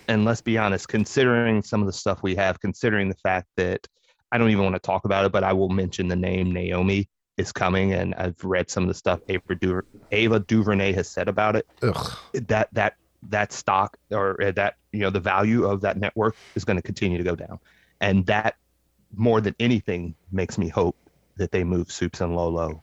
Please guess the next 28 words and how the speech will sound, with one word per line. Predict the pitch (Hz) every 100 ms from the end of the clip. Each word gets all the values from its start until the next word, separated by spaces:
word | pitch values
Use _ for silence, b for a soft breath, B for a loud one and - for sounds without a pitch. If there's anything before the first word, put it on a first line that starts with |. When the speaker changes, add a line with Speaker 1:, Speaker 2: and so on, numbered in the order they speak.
| _ - -
Speaker 1:
to |
H | 82 -
B | 85
O | 80
Max. | 85 - - - -
Speaker 2:
Yeah. | - 82 73 - _ _
Yeah, | - 139 78
absolutely. | 98 107 - 98 87 95
'Cause | 139 131
I | 139
know | 143 160
with | 143
Stargirl, | - 139 131 104 95
it | 87
was, | 90 90
like, | 90 -
unedited | 95 95 92 90 85 82
episodes, | 78 - - 92 90 90 - - -
like, | 92 80 - - - - -
or | 98 87
I |
Speaker 1:
Mm-hmm. | 82 92
Speaker 2:
guess | 92 -
longer | 85 78 82 85
versions | 80 80 78 80 80
of | 78
the | 82
episodes. | 80 87 87